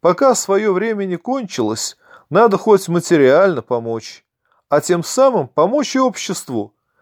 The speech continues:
Ведь многие не очень жалуют театр по причине отсутствия нормальных костюмов. Знаешь, у нас... Олег, ты извини». Костя очень мягко, с трогательной улыбкой взял друга за руку.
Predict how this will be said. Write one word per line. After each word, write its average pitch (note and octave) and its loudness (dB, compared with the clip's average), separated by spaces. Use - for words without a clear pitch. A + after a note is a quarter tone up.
Ведь F3 0
многие A#3+ 4
не A#3+ 2
очень B3 4
жалуют D3 4
театр F3 0
по D#3 -4
причине D#3+ -2
отсутствия E3+ 0
нормальных E3+ 2
костюмов. F3+ -4
Знаешь, G3+ 2
у D#3 0
нас... G#3 2
Олег, C#3+ 2
ты F#3+ -2
извини». D3+ -6
Костя C#3+ 2
очень B2+ 0
мягко, E3 0
с - -10
трогательной B2+ -2
улыбкой C#3 0
взял C3 2
друга C#3 0
за B2+ 2
руку. G#2+ -4